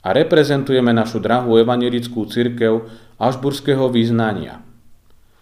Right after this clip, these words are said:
A všetko, čo sme tu až doteraz urobili, bolo z lásky k tejto cirkvi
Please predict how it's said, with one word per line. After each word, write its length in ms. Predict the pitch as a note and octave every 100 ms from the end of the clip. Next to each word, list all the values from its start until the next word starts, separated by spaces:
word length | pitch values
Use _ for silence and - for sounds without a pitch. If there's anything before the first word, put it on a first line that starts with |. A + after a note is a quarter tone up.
| _ _ _ _ - _
A 160 | - A2+
všetko, 320 | - A3+ G3+
čo 160 | E3+ E3
sme 160 | E3
tu 160 | D#3+ D#3+
až 160 | C#3+
doteraz 480 | C#3 E3+ E3+ C#3 -
urobili, 400 | D#3+ D#3+ D3 C#3
bolo 240 | C#3 C3+ B2
z 160 | A2+
lásky 320 | C3 C#3+ -
k 120 | A2+ A2+
tejto 240 | A2 A2
cirkvi 880 | F#2+ - F#2+ F#2+ A#2 C3+ E3 - -